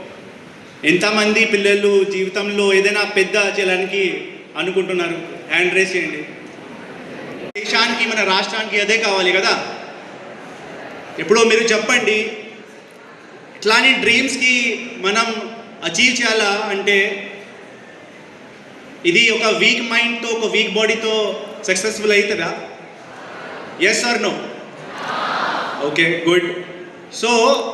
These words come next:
ఈ వీక్ మైండ్, వీక్ బాడీ డ్రగ్స్ అలవాట్లో చాలా అవుతుంది. ఎవరికైనా ఈ డ్రగ్స్ అలవాటు ఉంది, వాళ్ళ బాడీ, వాళ్ళ మైండ్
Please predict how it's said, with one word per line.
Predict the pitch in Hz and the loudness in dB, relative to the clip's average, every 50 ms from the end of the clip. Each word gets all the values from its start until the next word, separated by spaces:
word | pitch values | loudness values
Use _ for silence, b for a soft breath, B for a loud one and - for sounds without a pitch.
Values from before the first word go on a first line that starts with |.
| - - - - - - - - - - - - | -10 -12 -14 -14 -16 -16 -18 -18 -18 -18 -8 -2
ఈ | 208 226 226 | 2 2 2
వీక్ | 196 - 202 226 262 254 - 233 240 | 4 4 4 4 4 2 0 -2 0
మైండ్, | 240 247 254 254 247 240 | 0 0 0 0 -2 -2
వీక్ | 196 208 220 233 233 196 185 | -2 0 0 0 0 -2 0
బాడీ | 208 196 196 214 - 233 - - - - - - - - - - - - - - - - - - - - - - - - - - - - - - - - - - - - - - - - - - - - - - - - - - - - - - - - - - - - - - - 131 | 2 4 4 4 4 2 2 0 -2 -6 -10 -10 -14 -16 -16 -18 -20 -20 -20 -20 -20 -20 -20 -20 -20 -20 -20 -20 -20 -20 -20 -20 -20 -20 -20 -20 -20 -20 -20 -20 -20 -20 -20 -20 -20 -20 -20 -20 -20 -20 -20 -18 -18 -18 -20 -20 -20 -20 -20 -20 -20 -20 -20 -20 -20 -20 -20 -18 -10 -4
డ్రగ్స్ | 147 196 226 - 240 | -2 0 0 2 2
అలవాట్లో | 226 214 214 208 214 220 226 214 220 220 233 233 226 220 - - - - - - - - - - - - - - - - - - - - - 165 | 2 2 4 4 4 2 2 0 -2 -2 -2 -2 -2 -2 -4 -4 -8 -10 -10 -12 -14 -16 -18 -18 -20 -20 -20 -20 -20 -20 -20 -20 -20 -12 -2 2
చాలా | 170 185 190 190 | 2 4 4 4
అవుతుంది. | 185 180 180 180 - - - - - - - - - - - - - - - - - - - - - - - - - - - - - | 2 2 2 0 -2 -2 -6 -10 -12 -14 -16 -18 -20 -20 -20 -20 -20 -20 -20 -20 -20 -20 -20 -20 -20 -20 -20 -20 -20 -20 -20 -6 -2
ఎవరికైనా | 143 160 190 208 220 226 233 233 233 | 2 2 4 4 4 2 2 4 4
ఈ | 226 226 | 4 4
డ్రగ్స్ | 220 190 196 208 196 214 | 2 2 0 -2 -2 -2
అలవాటు | 220 208 214 208 214 214 214 | 0 0 0 0 0 -2 -2
ఉంది, | 214 208 202 202 220 220 220 208 - - - - - - - - - - - - - - - - - - - - - - | -2 -4 -4 -4 -4 -6 -6 -10 -12 -16 -18 -18 -16 -16 -16 -16 -16 -18 -20 -20 -20 -20 -20 -20 -20 -20 -20 -20 -10 -2
వాళ్ళ | 151 170 196 208 202 | 2 4 4 4 4
బాడీ, | 165 165 170 180 196 202 233 240 233 | 4 2 4 4 4 6 4 4 2
వాళ్ళ | 220 208 202 208 202 190 | 2 2 0 0 0 2
మైండ్ | 190 202 214 214 214 196 208 | 2 2 2 2 0 -2 -6